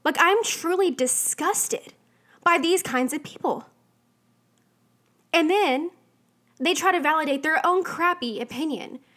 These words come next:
by finding a few people of color who have the same opinions as you, and you think that automat-, that automatically validates what you were saying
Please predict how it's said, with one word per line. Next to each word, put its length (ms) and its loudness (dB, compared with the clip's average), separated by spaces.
by 140 4
finding 400 2
a 120 -2
few 320 -4
people 340 -4
of 100 -2
color 500 -4
who 140 -4
have 240 2
the 100 0
same 360 -4
opinions 540 -2
as 180 -6
you, 260 -12
and 180 0
you 140 2
think 300 -4
that 160 2
automat-, 480 0
that 180 2
automatically 560 -2
validates 540 0
what 160 -2
you 140 -4
were 140 -2
saying 480 -4